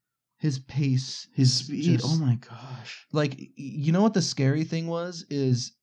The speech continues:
Speaker 1: if, if Klopp actually didn't start or, or didn't play, um, Sadio Mane and Liverpool saw out their three nil lead that they had against Sevilla, we would have saw a front three of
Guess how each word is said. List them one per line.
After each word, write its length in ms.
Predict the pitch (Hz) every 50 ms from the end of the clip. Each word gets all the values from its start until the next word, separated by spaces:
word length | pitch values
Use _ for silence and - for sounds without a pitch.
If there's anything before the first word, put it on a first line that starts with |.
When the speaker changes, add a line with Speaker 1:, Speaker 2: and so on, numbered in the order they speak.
| _ _ _ _ _ _ _ _
Speaker 1:
if, 360 | - 160 147 131 - - - - _ _ _ _ _ _ _ -
if 260 | 151 139 131 131 -
Klopp 440 | - - - 147 156 175 190 185 -
actually 460 | - 123 139 147 135 - - 151 143 135
didn't 460 | 131 131 135 131 127 135 131 131 131
start 580 | - - - - - 127 123 123 127 127 - _ _ _ _ -
or, 180 | 139 131 127
or 180 | 131 131 127 120
didn't 380 | 123 123 135 131 131 131 131 -
play, 560 | - - 147 139 127 127 127 123 120 117 - - -
um, 460 | 131 123 110 110 110 113 - - - _ -
Sadio 420 | - - 135 127 127 131 123 120 120
Mane 340 | 120 123 123 120 123 117 110 107
and 100 | 113 123
Liverpool 460 | 127 131 139 143 131 131 143 135 127 127 -
saw 340 | - - - 127 127 127
out 260 | 127 127 127 131 131 131
their 140 | 123 120
three 340 | 120 123 - 135 131 131 127
nil 380 | 127 127 127 123 120 117 123 - - _ _ _ -
lead 480 | 127 127 131 123 123 123 127 127 -
that 160 | - 127 131
they 100 | 127 120
had 160 | 127 131 123 127
against 240 | 123 127 117 - -
Sevilla, 500 | - 123 123 123 127 127 135 143 147 - _ _ _ _ _ _ _ _ _ -
we 160 | 131 135 139
would 160 | 165 170 175
have 140 | 180 170 -
saw 260 | - - 147 147 147
a 60 | 139
front 340 | 131 131 - 143 135 131 131
three 420 | - - 135 131 131 127 127 120 117
of 260 | 120 120 117 117